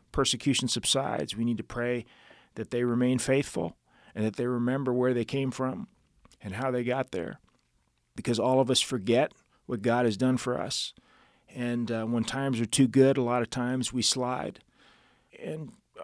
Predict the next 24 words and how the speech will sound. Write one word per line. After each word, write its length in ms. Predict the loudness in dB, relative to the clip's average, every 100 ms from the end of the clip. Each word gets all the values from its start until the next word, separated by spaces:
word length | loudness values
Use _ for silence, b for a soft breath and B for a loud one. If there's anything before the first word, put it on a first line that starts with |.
| -8
I 120 | -8
think 320 | -4 -4 -4
just 200 | -4 -4
pray 300 | -2 2 4
that 140 | 2 2
God 240 | 0 0
continues 480 | -4 -4 -4 -2 -2
to 80 | 0
open 340 | 0 0 0
doors 340 | 0 2 2 -2
of 100 | -4
fellowship 580 | -4 -2 -2 -4 -6 _ b b b b b
in 160 | -6 -2
the 60 | 0
Nuba 260 | 0 0
Mountains 600 | -2 -2 -6 -8 -8 -10 -12
for 120 | -8
that 180 | -8 -6
community, 580 | -6 -4 -4 -4 -6 -10 _ _ _ _ _ _ _ _ -12
and 240 | -6 -4
that 200 | -2 -6
he 400 | -10 -6 -4 -6 -10 -20 -20 _ _ -10
continues 600 | -8 -4 -4 -4 -4 -4
to, 400 | -4 -2 -4